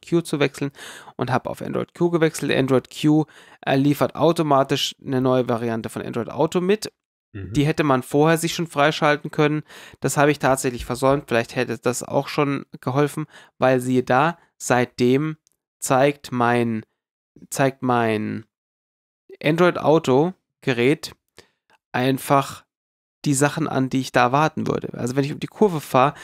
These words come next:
Speaker 1: zerfällt die Karte nicht in Pixelhaufen, sondern die Karte wird weiter angezeigt und so weiter und so fort. Und, und das ist das, äh, Bonus an der Sache, Google hat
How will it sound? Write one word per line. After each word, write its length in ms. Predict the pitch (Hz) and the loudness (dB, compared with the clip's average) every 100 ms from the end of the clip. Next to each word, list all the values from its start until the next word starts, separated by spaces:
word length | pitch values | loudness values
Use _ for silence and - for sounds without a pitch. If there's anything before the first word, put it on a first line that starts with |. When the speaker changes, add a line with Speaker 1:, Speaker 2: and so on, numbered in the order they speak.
| - | -16
Speaker 1:
zerfällt 460 | - 147 - 135 127 | -8 -4 2 2 2
die 80 | 139 | -6
Karte 360 | - 131 135 | 0 2 2
nicht 280 | 131 131 - | -2 -4 -4
in 240 | 147 127 - _ - | -6 -4 -8 _ -4
Pixelhaufen, 1080 | 202 - 170 165 - - - 147 135 135 139 - - _ | -2 0 0 0 -4 -16 0 2 2 -4 -8 -18 -20 _
sondern 300 | 131 127 120 - _ _ _ | 0 2 0 -4 _ _ _
die 60 | 143 | -8
Karte 360 | - 139 135 127 | 2 2 4 0
wird 120 | 127 | 2
weiter 300 | 123 120 104 | 0 2 -2
angezeigt 680 | 123 120 123 - 123 123 - | -2 -4 -6 -4 -2 -2 -4
und 160 | 170 | -6
so 100 | - | -2
weiter 220 | 143 131 131 | 0 0 -2
und 80 | |
so 100 | - | -8
fort. 220 | 151 - - | -6 -4 2
Und, 500 | 269 254 - - - _ _ _ _ _ _ - | 2 2 0 -4 -6 _ _ _ _ _ _ -10
und 100 | 139 | -8
das 160 | 160 | -8
ist 160 | 151 - | -10 -10
das, 240 | - - | -10 -6
äh, 240 | - 113 113 - _ _ _ | -2 -2 -4 -14 _ _ _
Bonus 580 | 156 135 151 190 185 - | -12 2 4 4 2 0
an 140 | 151 | 0
der 100 | 147 | 0
Sache, 320 | 139 147 165 156 _ - - _ - - - _ _ _ - | 0 -2 -2 -4 _ -20 -20 _ -20 -20 -20 _ _ _ -8
Google 280 | - 190 185 | 0 2 4
hat 220 | 165 - | 2 -2